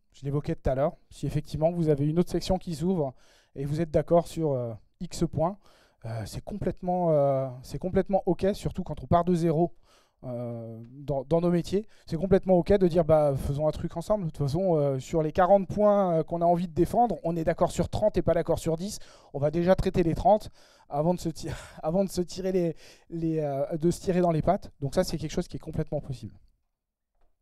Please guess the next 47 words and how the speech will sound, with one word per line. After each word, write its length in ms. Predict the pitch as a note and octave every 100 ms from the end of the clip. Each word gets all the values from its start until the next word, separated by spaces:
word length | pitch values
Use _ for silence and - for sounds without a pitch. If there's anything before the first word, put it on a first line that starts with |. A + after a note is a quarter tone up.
| - - - - _ _ C3+
Je 120 | A#2
l'ai 80 | D#3
abordé 360 | D#3 E3+ F#3
tout 100 | F#3
à 60 | E3+
l'heure 140 | E3
vite 180 | C#3 C#3+
fait, 240 | G3 A#3+ _ _ -
mais 180 | D#3 D3+
en 120 | D3+
fait, 160 | G3+ G3
les 80 |
syndicats 340 | E3+ F3 D#3 G3+
ont 140 | F#3
le 60 | F3
monopole 580 | F#3 G3+ G3 - G3 G3
dans 80 |
les 180 | D#3+ D3
élections 240 | D#3+ D#3+ F3
du 100 | E3
C 180 | -
S 140 | D#3 -
E 40 |
pour 160 | F3+ D3+
le 80 | C3+
premier 360 | - F#3 F#3+
tour. 300 | - D3+ - _ _ _ _ _
Ça 140 | - C3+
veut 100 | C#3
dire 240 | F#3 -
que 300 | - F3 F#3 -
si 180 | - D#3+
vous 140 | C#3+
avez 140 | D3
suffisamment 680 | D3 - F#3+ G#3+ G3+ G3+ G3
de 80 | E3+
candidats 540 | - F#3 F3 F3+ E3+ - _ _ -
qui 100 | C#3
se 120 | D3+
présentent 400 | - G3 G3 F#3+
au 80 | F3
premier 260 | F3+ F3+
tour 400 | F3 F3+ - _ -
dans 140 | C3+
des 120 | C3
listes 200 | D#3+ F#3
syndicales, 520 | - E3 D#3 E3 G#3+